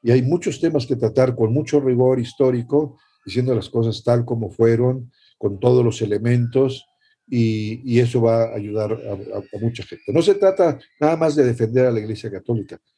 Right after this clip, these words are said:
Por supuesto que la defendemos porque es nuestra iglesia, pero no de manera cerrada. Nos interesa la verdad.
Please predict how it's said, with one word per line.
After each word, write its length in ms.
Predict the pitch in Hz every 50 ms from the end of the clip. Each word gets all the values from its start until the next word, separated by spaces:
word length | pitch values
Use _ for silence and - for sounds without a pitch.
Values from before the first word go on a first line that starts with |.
| _ _ _
Por 120 | - 101
supuesto 360 | 95 104 104 143 156 143 170 143
que 80 | 127
la 80 | 113 107
defendemos 540 | 104 98 - 101 95 110 139 139 120 113 -
porque 220 | - 107 98 117
es 40 | 120
nuestra 220 | 120 120 - 113
iglesia, 340 | 101 110 120 113 117 113 107 -
pero 180 | 104 101 107
no 300 | 110 120 135 139 151 151
de 100 | 139 127
manera 320 | 117 120 120 131 139 135 120
cerrada. 460 | 120 131 120 139 151 143 135 107 - _ _ _ _ _ _ _ _
Nos 160 | - 104 - 113
interesa 540 | 113 104 - 110 110 127 135 - - 165
la 100 | 147 120
verdad. 460 | 113 104 101 92 95 101 107 98 92